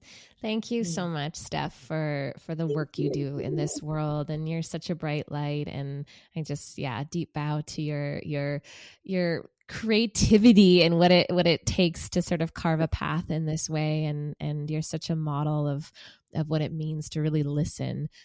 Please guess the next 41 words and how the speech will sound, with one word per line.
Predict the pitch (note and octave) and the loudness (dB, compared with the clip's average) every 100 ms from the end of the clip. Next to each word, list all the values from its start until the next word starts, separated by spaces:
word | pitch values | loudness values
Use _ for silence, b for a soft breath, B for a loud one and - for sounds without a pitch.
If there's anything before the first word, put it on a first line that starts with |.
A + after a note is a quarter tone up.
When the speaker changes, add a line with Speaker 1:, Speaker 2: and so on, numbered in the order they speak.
| B | B
Speaker 1:
to | - E3 | -4 0
one's | D#3 D3+ D3 | 0 0 -2
intuition | D3 D3 C#3+ D3 - C#3 C#3 | -4 -4 -2 -2 -4 -6 -4
and, | C#3 C#3 - | -6 -6 -8
and | D3 | -8
show | - C3+ | -6 -4
up | C#3+ - | -4 -8
for | D3 | -10
the | C#3 | -6
big | C#3+ C#3+ - | -6 -6 -8
work. | C#3 C#3 - - - | -6 -6 -10 -16 -14
And, | D#3+ D#3 D3 D3 D3 | -8 -6 -8 -10 -10
um, | C#3+ C#3+ C#3+ D#3+ _ | -8 -8 -12 -18 _
you | D#3+ | -6
know, | D3 C#3+ | -4 -4
it's | D#3+ | -4
exactly | E3 D3+ C3 D3 D3 _ | -4 -4 -4 -6 -6 _
what | - - | -12 -6
you're | E3 | -6
supposed | - E3 - | -6 -10 -10
to | |
be | D#3 | -12
doing | - C3+ C#3 | -8 -6 -6
in | C3+ | -8
this | - - | -8 -4
lifetime. | D3 - E3 D3+ | -6 -4 -6 -6
It | - | -8
feels | - - | -12 -10
so | - D3 | -10 -12
clear | - - D#3+ | -12 -10 -10
to | - | -10
me, | F3 E3 E3 | -10 -8 -10
and | - E3+ - B B B - | -12 -14 -16 B B B -8
just | F#3+ F#3 | -8 -4
love | E3+ D#3+ | -2 -2
you | D#3+ | -4
so | - E3 | -6 -4
much. | D#3+ D3+ D#3+ - | -4 -4 -4 -8
And | E3 | -8
thank | D#3 E3 | -8 -8
you | E3 | -10